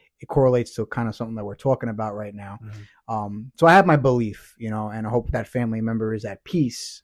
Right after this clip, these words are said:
Speaker 1: um, you know, as of Friday, um, when they passed away.
Speaker 2: My
Speaker 1: But, um,
Speaker 2: condolences again.
Speaker 1: Thank you, sir. Thank you. But, um, yeah, it, it, you know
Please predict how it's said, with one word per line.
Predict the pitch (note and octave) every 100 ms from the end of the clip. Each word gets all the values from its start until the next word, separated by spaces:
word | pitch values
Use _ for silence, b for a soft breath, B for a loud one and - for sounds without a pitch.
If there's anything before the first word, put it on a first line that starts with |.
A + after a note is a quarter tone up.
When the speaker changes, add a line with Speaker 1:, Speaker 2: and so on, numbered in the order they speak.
| -
Speaker 1:
um, | A2+ G#2 G#2 G#2 - -
you | A2
know, |
as | G#2+ G#2+
of | G2+
Friday, | - A#2+ A#2 G#2 - b b b b -
um, | G#2 G2+
when | G#2
they | G2+
passed | A#2 G#2 -
away. | F#2+ G#2+ A#2 G#2 - _ _ _ _ _ _ -
Speaker 2:
My | G#2+
Speaker 1:
But, | A#2 A2
um, |
Speaker 2:
condolences | A2 G#2+ G#2 G#2
again. | G2+ G#2 A2+ _ -
Speaker 1:
Thank | C3+ A#2+
you, | G#2+
sir. | E2 G#2 -
Thank | G#2+ G2
you. | G2 - B B B B
But, | A#2 A2+
um, | A2+ A2+ C#3
yeah, | C#3+
it, | C3+
it, | D3+ D3 C#3
you | D#3 C3+
know | A2+